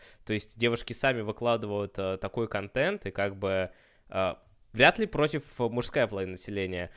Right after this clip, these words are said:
Вот, пожалуйста, люди женской половины населения, которые тоже не против. Но кто-то находится, какое-то вот, э,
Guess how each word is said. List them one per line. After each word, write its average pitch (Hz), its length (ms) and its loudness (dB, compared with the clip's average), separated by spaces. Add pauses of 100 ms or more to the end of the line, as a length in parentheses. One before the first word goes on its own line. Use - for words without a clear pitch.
(120)
Вот, 127 260 4
пожалуйста, 120 720 2
люди 110 920 0 (120)
женской 113 320 -2
половины 110 240 0
населения, 120 340 -4
которые 113 300 0
тоже 110 200 -4
не 117 80 -4
против. 107 360 -2 (220)
Но 123 140 4
кто-то 170 380 4
находится, 143 600 0
какое-то 120 720 2
вот, 104 340 -4
э, 92 500 0